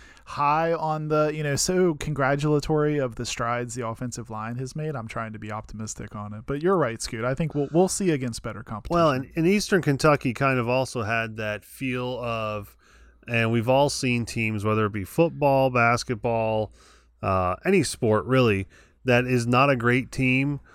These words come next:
Speaker 2: Once that first series happened for W V U, it's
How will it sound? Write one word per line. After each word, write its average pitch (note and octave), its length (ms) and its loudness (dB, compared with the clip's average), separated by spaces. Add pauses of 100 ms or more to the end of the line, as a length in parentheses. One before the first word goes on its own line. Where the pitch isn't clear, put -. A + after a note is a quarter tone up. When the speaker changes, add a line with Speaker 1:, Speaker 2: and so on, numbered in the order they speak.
(280)
Speaker 2:
Once C#3+ 760 0 (440)
that D3 180 6
first - 380 2
series F3 400 2
happened F3 500 2
for F3 140 -2
W E3+ 360 4
V E3+ 260 0
U, F3 240 4 (380)
it's - 400 2